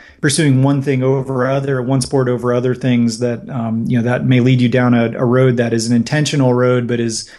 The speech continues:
um, not necessarily as, um, wholesome to you as a person or healthy as a person. So,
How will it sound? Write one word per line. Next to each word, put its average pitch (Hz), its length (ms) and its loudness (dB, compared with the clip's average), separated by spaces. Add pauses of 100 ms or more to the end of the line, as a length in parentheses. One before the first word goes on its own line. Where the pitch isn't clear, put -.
(380)
um, 123 440 -2
not 127 240 2
necessarily 120 680 0
as, 117 640 -6
um, 113 500 -6 (320)
wholesome 135 680 2
to 131 140 -4
you 123 360 0
as 113 120 -2
a 110 140 -4
person 127 460 0
or 113 280 -4
healthy 131 500 0
as 117 160 -4
a 120 60 -4
person. 123 640 -6
So, 117 300 -4